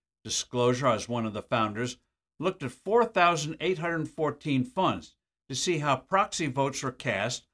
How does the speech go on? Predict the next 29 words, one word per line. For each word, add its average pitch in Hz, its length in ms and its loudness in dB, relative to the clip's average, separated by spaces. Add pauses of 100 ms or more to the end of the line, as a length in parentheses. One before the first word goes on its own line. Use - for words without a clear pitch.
(200)
on 120 100 -2
fifty 233 600 0 (180)
of 127 100 -2
the 127 80 2
most 135 340 2
outrageous 127 800 0 (260)
E 175 200 0
S 185 180 2
G 135 240 -2
shareholder 139 580 -2
resolutions 123 720 -2
in 117 100 -2
twenty 123 340 -4
twenty-two 110 720 -6 (400)
by 123 140 4
the 123 100 0
forty 202 460 0
largest 143 560 2
money 135 260 0
management 127 640 0
companies. 107 600 -4 (640)
The 135 80 -2
report 220 400 4
is 180 140 -2
entitled 160 580 2 (340)
Putting 127 220 0
Politics 156 760 0
Over 127 200 0
Pensions. - 720 -4